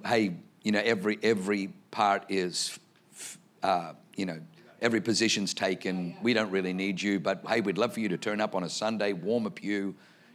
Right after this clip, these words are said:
cheer along, throw in an amen, and, you know, tithe real big. I, I think we do a disservice to the kingdom. You know, I, I, I honestly think that, that we have to create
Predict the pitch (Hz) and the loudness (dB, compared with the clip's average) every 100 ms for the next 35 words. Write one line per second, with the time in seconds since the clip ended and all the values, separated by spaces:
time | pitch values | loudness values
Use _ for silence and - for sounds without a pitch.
0 | - - 127 117 104 101 107 107 98 - | -6 0 2 4 4 4 4 2 -2 0
1 | 127 123 110 110 107 104 107 92 82 110 | 2 2 2 2 2 0 -2 -4 -4 -4
2 | 101 92 - - - - - - 107 110 | -4 -4 -10 -20 -20 -20 -20 0 4 4
3 | 92 92 85 87 90 87 - - - - | 4 2 2 2 0 -2 -16 -20 -20 -20
4 | - - - - 180 - - - - - | -20 -20 -20 -20 -20 -20 -20 -18 -18 -18
5 | - - - - - - - 117 113 143 | -18 -18 -20 -20 -20 -18 2 4 6 6
6 | 160 139 117 127 110 117 - 123 110 107 | 6 6 8 6 6 4 6 6 6 4
7 | - 98 92 - 117 104 87 - - - | 4 2 2 2 2 2 0 -4 -12 -14
8 | - - - - 113 110 107 117 107 110 | -14 -16 -8 0 4 6 8 8 6 6
9 | 123 127 120 147 151 151 135 117 123 123 | 6 8 8 8 8 6 6 6 6 4
10 | - 120 101 - 107 104 90 101 101 - | 2 2 2 2 2 2 4 4 4 -2
11 | - 98 90 107 85 135 139 - 104 - | 2 4 4 4 4 4 4 2 2 0
12 | - 110 110 110 113 110 - | 2 6 8 8 6 2 -4